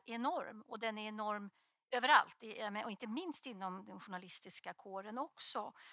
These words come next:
Eh, så vem vill hugga tag i den frågan lite kort? Och sen ska vi gå, djupdyka i Filippinerna, <laughs> Lena.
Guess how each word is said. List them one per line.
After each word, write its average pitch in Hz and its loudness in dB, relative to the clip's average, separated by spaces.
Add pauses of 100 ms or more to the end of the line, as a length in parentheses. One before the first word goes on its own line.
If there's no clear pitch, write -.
(280)
Eh, 233 2
så 254 2
vem 277 4
vill 285 -4
hugga 277 2
tag 320 2
i 285 -2
den 240 2
frågan 226 0
lite 233 -10
kort? - -4
Och 247 -4
sen 247 0
ska - -4
vi 254 -6
gå, 233 -10
djupdyka 247 -6
i 214 -4
Filippinerna, 233 -2
<laughs> - 0
Lena. 233 -6